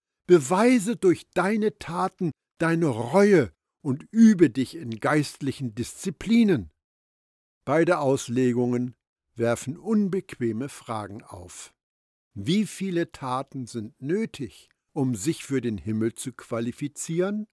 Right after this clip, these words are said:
Was, wenn mir nicht gelingt, alle Gebote zu beachten? Und das Schlimmste ist, beide Sichtweisen bringen nichts anderes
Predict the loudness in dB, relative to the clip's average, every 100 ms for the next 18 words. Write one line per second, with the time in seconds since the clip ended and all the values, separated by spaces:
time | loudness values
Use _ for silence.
0 | _ _ _ _ _ _ _ -16 -2 -2
1 | -2 -8 -16 -20 _ _ _ 2 2 4
2 | 2 4 0 -2 _ -2 0 0 -2 -8
3 | -18 _ -2 2 4 2 -2 -10 -4 -2
4 | 2 2 2 -6 -10 -6 -4 -4 -6 -12
5 | -14 -10 -10 _ _ _ _ _ _ _
6 | -8 0 0 0 -2 -4 -4 -4 -2 -2
7 | -6 _ _ _ _ _ 2 4 2 0
8 | -4 -4 -6 -10 -10 -6 -4 -4 -8 -10
9 | _ _ -4 0 2 0 -4 -6 -6 -6
10 | -16 -8 -4 -4 -4 -4 -4 -6 -18